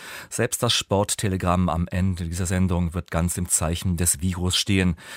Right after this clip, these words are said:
aber nicht der Hintergrund. Ab achtzehn Uhr vierzig hier im Deutschlandfunk, der in die Zeitgeschichte blickt. Es geht um die Übertragung der deutschen Ostgebiete neunzehnhundertfünfundvierzig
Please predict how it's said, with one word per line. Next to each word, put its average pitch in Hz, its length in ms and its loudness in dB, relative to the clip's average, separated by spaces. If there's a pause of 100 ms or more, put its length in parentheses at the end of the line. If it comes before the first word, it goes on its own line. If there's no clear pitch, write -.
(140)
aber 120 220 4
nicht 113 360 2
der 120 60 4
Hintergrund. 90 720 0
Ab 85 180 -2
achtzehn 87 360 -2
Uhr 87 80 0
vierzig 95 460 -2
hier 104 180 -2
im 92 160 0
Deutschlandfunk, 90 720 2 (340)
der 98 200 4
in 101 100 2
die 117 100 0
Zeitgeschichte - 840 0
blickt. - 520 -2
Es - 200 -2
geht 101 260 -2
um 87 220 -2
die 85 80 -10
Übertragung 101 600 0
der 92 100 0
deutschen 92 340 -2
Ostgebiete 87 680 0 (320)
neunzehnhundertfünfundvierzig 90 1600 0